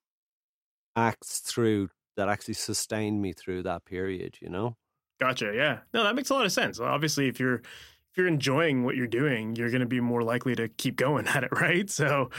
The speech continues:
Speaker 1: Yeah, pretty
Speaker 2: uh,
Speaker 1: simply, yeah. That, that,
Speaker 2: yeah.
Speaker 1: that was, that was a, t-, a one,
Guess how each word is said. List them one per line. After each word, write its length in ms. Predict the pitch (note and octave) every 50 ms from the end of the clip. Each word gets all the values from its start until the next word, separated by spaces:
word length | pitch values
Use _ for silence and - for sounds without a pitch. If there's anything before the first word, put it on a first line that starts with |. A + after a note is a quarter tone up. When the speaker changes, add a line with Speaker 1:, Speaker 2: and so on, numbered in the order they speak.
| -
Speaker 1:
Yeah, 280 | - C3+ C#3 C3+ C3 C3+
pretty 260 | C3 B2+ B2 A#2+ A#2+
Speaker 2:
uh, 0 |
Speaker 1:
simply, 460 | B2 - A#2+ A#2+ A#2+ - F#2+ F#2 F#2+
yeah. 180 | F#2+ G2+ G2+ G2+ G2+ _ _
That, 140 | A2 - _
that, 200 | B2 A#2+ D3+ E3
Speaker 2:
yeah. 280 | D3+ D3+ D3+ D3+ C3
Speaker 1:
that 100 | A#2 E3
was, 120 | E3+ E3+ D3
that 180 | D#3 B2+ - -
was 180 | D#3 D#3+ C#3+
a, 40 | D3
t-, 140 | - - - - _
a 60 | D3
one, 220 | C#3+ C#3+ D#3+ F3+